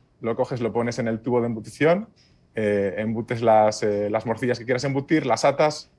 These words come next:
y luego las llevas a la, a la paila para, para cocer". Y, y, y después de hacer todo el proceso me decía, dice, "Joder, esto es una maravilla".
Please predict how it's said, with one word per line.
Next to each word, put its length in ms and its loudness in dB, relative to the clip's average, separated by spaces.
y 60 -4
luego 240 4
las 160 2
llevas 260 0
a 60 2
la, 400 2
a 120 -4
la 140 0
paila 340 2
para, 480 0
para 200 0
cocer". 340 -6
Y, 800 2
y, 100 -10
y 500 -2
después 300 -2
de 40 4
hacer 160 0
todo 100 4
el 60 0
proceso 280 -4
me 80 -2
decía, 160 -4
dice, 160 -6
"Joder, 260 0
esto 160 -8
es 80 -8
una 80 0
maravilla". 460 0